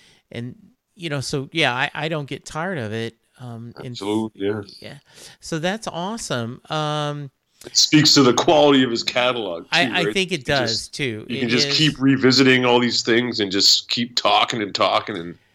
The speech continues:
Speaker 2: <laughs>
Speaker 1: Yeah, you know,
Speaker 2: good stuff, you know?
Speaker 1: it's truly, and, um, I was lucky enough,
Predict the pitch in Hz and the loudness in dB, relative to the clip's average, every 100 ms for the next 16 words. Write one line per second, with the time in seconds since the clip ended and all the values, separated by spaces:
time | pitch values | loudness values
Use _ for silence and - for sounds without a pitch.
0 | - 131 - - - - - 214 226 220 | -4 -4 -6 -10 -10 -10 -10 -8 -6 -2
1 | 190 - - - - - - 196 - - | 0 -2 -4 -10 -16 -10 -6 -4 -6 -10
2 | - 269 175 160 156 - 165 160 160 - | -8 -6 -4 -4 -6 -6 -8 -8 -12 -8
3 | 165 160 156 151 - 170 185 185 190 180 | -6 -4 -6 -8 -10 -6 -6 -6 -6 -6
4 | 170 151 143 139 - - | -8 -8 -6 -6 -8 -18